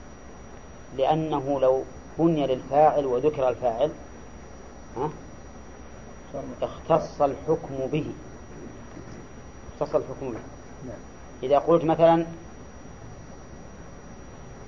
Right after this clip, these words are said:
Speaker 1: "أقام زيد عمراً"، صار المقيم زيد، زيدا. فإذا قلت: "أقيم عمرو"،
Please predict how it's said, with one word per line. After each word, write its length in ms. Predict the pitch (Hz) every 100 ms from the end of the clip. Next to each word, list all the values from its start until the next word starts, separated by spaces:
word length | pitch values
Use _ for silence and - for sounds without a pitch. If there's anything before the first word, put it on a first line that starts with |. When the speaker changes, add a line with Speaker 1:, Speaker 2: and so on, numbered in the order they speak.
| -
Speaker 1:
"أقام 600 | 139 - 160 170 160 147
زيد 420 | 139 156 165 160
عمراً"، 560 | 156 135 135 135 113 110 110 - - - - - - - - - 135
صار 180 | 139
المقيم 400 | 139 139 151 165 170 - - - - - - - - - 131 135 120 120
زيد، 420 | 135 127 135 127 - - - - - - 131
زيدا. 240 | 139 104 - - - - - -
فإذا 200 | 143 147
قلت: 220 | 143 165 - -
"أقيم 380 | 151 151 196 185
عمرو"، 440 | 139 143 131 143